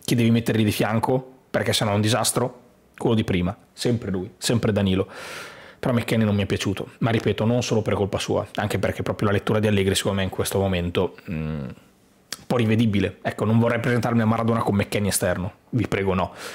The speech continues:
Chiesa non era pronto, può essere, Sule contro Udogie non lo vedevi bene, può essere, è andata bene, è andata benissimo, però ribadisco, iniziamo a ragionare anche dal punto di vista degli scontri diretti, degli, degli scontri un po' più difficili,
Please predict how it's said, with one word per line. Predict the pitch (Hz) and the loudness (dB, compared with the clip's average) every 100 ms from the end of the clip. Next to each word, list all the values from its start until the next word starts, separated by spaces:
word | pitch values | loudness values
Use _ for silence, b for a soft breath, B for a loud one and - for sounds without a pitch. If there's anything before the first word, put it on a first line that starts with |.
| B B - | B B -6
Chiesa | 147 135 135 | -2 0 2
non | 127 | 2
era | 127 | 0
pronto, | 139 139 135 131 127 | 2 2 2 2 0
può | - 165 | 0 0
essere, | - - 98 | 0 0 0
Sule | - 113 117 120 | 0 2 2 2
contro | - 120 113 | 2 2 2
Udogie | 120 127 117 | 2 4 4
non | 120 | 4
lo | 120 | 4
vedevi | 120 127 | 4 4
bene, | 135 110 | 2 2
può | 139 143 | 0 2
essere, | - 113 | 2 0
è | 104 | 0
andata | 107 127 | 0 2
bene, | 127 180 | 2 4
è | 180 | 2
andata | 110 110 | 0 -2
benissimo, | 110 139 156 156 156 - - - - - - - | 0 2 2 2 2 0 -10 -20 -20 -16 -14 -6
però | - 120 | 0 2
ribadisco, | 120 107 107 - - - B B | 2 2 2 0 -2 -6 B B
iniziamo | - 110 143 143 | -4 0 2 2
a | |
ragionare | 139 120 120 139 139 | 2 2 2 2 2
anche | 123 139 123 151 - - | 2 2 2 2 2 0
dal | 110 | -4
punto | - 135 139 | 0 0 2
di | 117 | 2
vista | 123 131 | 2 2
degli | 110 | 2
scontri | 107 - 117 117 | 2 2 2 4
diretti, | 110 135 - | 2 2 2
degli, | 160 104 - | 2 2 -2
degli | - 87 | -8 -6
scontri | - 110 104 | -2 -2 -2
un | 101 | -2
po' | - | -2
più | - | -2
difficili, | 104 - 120 - 156 190 | -2 -2 -2 0 2 0